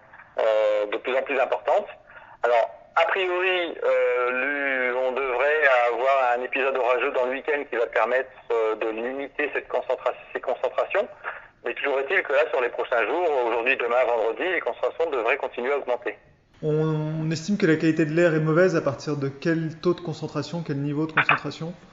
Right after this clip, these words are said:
Speaker 1: Alors, euh, bah, la qualité, alors, donc, l'indice ATMO, euh, donc, qui nous permet, qui est le qualificatif simple, on va dire, pour communiquer au grand public,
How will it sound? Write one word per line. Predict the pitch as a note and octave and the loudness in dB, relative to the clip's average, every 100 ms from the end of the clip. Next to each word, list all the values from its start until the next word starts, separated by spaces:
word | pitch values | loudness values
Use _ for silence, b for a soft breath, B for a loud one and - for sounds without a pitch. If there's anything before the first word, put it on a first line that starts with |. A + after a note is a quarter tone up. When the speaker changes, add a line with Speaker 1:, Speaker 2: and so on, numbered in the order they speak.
| B | B
Speaker 1:
Alors, | C#3+ C#3 A#2+ - | 2 4 4 4
euh, | - C3+ C3 C3 | 4 4 4 2
bah, | C3+ C3 A2+ C#3 | 2 4 2 2
la | D#3 | 0
qualité, | - F3 - F#3 F3 | 0 -4 -4 -2 0
alors, | D3+ C#3 | 4 4
donc, | B2 C3+ - | 2 0 2
l'indice | D3+ E3 F#3+ | 2 0 -2
ATMO, | F#3 F#3 | -2 -2
euh, | F#3 F#3 D#3 | 0 2 2
donc, | C3+ C3+ | 0 -4
qui | C#3 | -6
nous | B2+ | -6
permet, | A#2+ B2 C3+ C#3+ | 0 0 0 -2
qui | A#2 | 0
est | A2 | -2
le | - | 0
qualificatif | C#3+ C#3 - - - D#3+ - | -2 -2 -4 -4 -4 -2 2
simple, | E3+ D3+ | 4 4
on | |
va | C3 | 2
dire, | A#2+ - | 0 -2
pour | A#2+ | -2
communiquer | C3+ B2+ C3 C3+ | -2 -2 -2 -2
au | B2+ | 0
grand | B2 | 2
public, | C#3+ C#3 F#3+ | 2 2 0